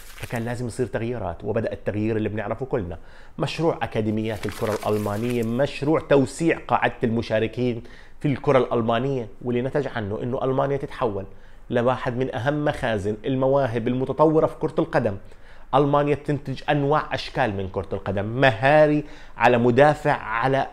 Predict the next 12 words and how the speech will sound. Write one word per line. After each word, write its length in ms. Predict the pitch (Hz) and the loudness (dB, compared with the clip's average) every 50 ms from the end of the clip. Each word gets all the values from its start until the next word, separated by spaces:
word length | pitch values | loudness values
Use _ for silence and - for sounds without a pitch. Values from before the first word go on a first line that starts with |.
| - - | -2 0
أي 140 | 175 175 | 0 0
شيء 260 | 147 - - 156 135 135 | 0 0 0 0 0 0
بدك 260 | 127 120 120 - - | -2 -2 -4 -4 0
إياه، 240 | 123 120 110 110 - - - | 0 0 0 0 -4 2 2
الأكاديميات 680 | 156 156 156 147 - - 131 127 123 123 131 135 135 113 | 2 2 2 -4 -2 0 0 0 2 2 2 0 0 -2
عم 160 | 113 135 139 | -4 -4 -2
بتفكر 420 | 135 170 - - 95 - - 95 92 - - - - - - - - - | -2 -4 -4 -4 -12 -12 -10 -12 -12 -12 -14 -18 -18 -18 -18 -16 -6 -6
بشكل 360 | 117 - - 147 - 160 143 | -6 -4 -4 0 2 2 4
علمي 240 | 123 160 170 170 170 | 4 4 4 4 4
كأنها 300 | - 165 - 147 143 156 | 4 4 4 4 4 2
مصانع 420 | 156 165 156 - 156 175 180 170 | 2 0 0 0 -2 -2 0 2
لاعبين، 480 | 175 190 185 160 202 220 277 180 117 | 2 2 2 2 0 0 0 -2 -4